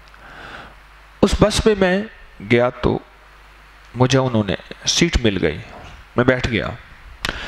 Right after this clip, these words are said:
डिम लाइटें चल रही थी और बहुत स्मूथ बस चल रही थी, उसमें मौ-,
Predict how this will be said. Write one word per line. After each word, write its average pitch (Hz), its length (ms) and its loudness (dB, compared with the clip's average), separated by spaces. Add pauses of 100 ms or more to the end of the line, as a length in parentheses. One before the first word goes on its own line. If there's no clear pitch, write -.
(380)
डिम 214 220 2
लाइटें 165 580 0
चल 131 240 2
रही 107 300 -2
थी - 260 -12 (260)
और 113 160 0
बहुत 151 500 0
स्मूथ 156 380 2 (140)
बस 117 240 0
चल 110 180 2
रही 101 320 -2
थी, - 200 -10 (400)
उसमें 143 280 2
मौ-, 123 180 2